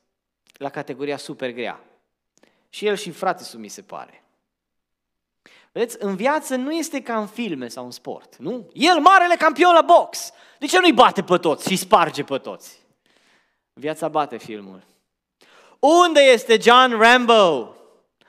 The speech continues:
Unde este Terminator? Sylvester Stallone, Schwarzenegger? Unde este Steven Seagal, Lorenzo Lamas?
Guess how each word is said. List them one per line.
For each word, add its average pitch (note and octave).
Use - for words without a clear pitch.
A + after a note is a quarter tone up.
Unde D#4
este C4
Terminator? C4
Sylvester C4+
Stallone, C#4
Schwarzenegger? G#3
Unde D4+
este A#3+
Steven D#4+
Seagal, C4
Lorenzo C4+
Lamas? B3+